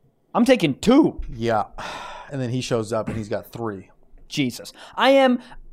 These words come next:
Speaker 1: I don't think women know, uh, perspective in terms of dick size.
Speaker 2: What do you mean?
Speaker 1: I, she goes, "No, his dick's the same size as yours." And I'm like,
Speaker 2: It's
Speaker 1: "Is
Speaker 2: very
Speaker 1: it?"
Speaker 2: nice.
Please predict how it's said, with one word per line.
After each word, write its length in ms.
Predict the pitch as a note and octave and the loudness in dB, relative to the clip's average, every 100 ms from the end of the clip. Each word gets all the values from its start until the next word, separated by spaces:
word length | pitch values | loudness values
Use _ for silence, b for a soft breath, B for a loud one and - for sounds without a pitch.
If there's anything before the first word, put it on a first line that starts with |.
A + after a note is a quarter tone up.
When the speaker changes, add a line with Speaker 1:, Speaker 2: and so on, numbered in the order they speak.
| - | 0
Speaker 1:
I 160 | A#3+ | 2
don't 240 | G#4+ G4 B3+ | 4 4 2
think 340 | - A3+ G#3+ | 0 0 2
women 680 | D#3 D#3+ F#3+ G3 F#3 E3+ D3+ | -2 0 0 0 0 -2 0
know, 680 | D3 D3 D3 D3 D3 C#3+ - _ _ - - | 4 6 6 6 2 -2 -6 _ _ -20 -6
uh, 220 | C#3+ B2+ | -2 -2
perspective 1080 | - D#3 - - F3 D#3 D#3 D3 B2+ G#2+ - _ - | 0 -4 -2 0 2 2 2 -2 -2 -2 -12 _ -6
in 140 | C#3 C3+ | -4 -4
terms 380 | - D3+ D3 C3 | -2 -2 0 -2
of 260 | G#2+ G#2+ | -6 -4
dick 340 | A#2+ G#2 - _ - | -4 -4 -8 _ -20
size. 540 | - G#2+ E2+ - - - | -10 -8 -8 -12 -18 -14
Speaker 2:
What 120 | G2+ | -12
do 40 | |
you 60 | E2+ | -12
mean? 120 | - - _ B B B | -16 -20 _ B B B
Speaker 1:
I, 260 | F3 A#3 - G3 | 4 4 2 -4
she 240 | - C#4 | -2 0
goes, 300 | C4+ C4+ A3+ | 6 6 6
"No, 180 | F#4 E4+ | 4 4
his 180 | F#3 F3+ | 4 2
dick's 260 | B3+ B3 | -2 -2
the 60 | A3+ | -8
same 220 | A#3+ A3 | -4 -4
size 260 | A3+ A3+ E3+ | -2 -2 -2
as 140 | A#2+ | -6
yours." 280 | G#2+ - - _ - | -10 -14 -20 _ -4
And 100 | G#3 | 0
I'm 80 | G#3+ | 2
like, 320 | G#3 G3+ - b | 0 -2 -8 b
Speaker 2:
It's 120 | _ C4 | _ 0
Speaker 1:
"Is 180 | G4+ | 2
Speaker 2:
very 140 | G#4 A4 | 4 0
Speaker 1:
it?" 80 | - | -2
Speaker 2:
nice. 380 | E3+ F#3+ - | -10 -18 -20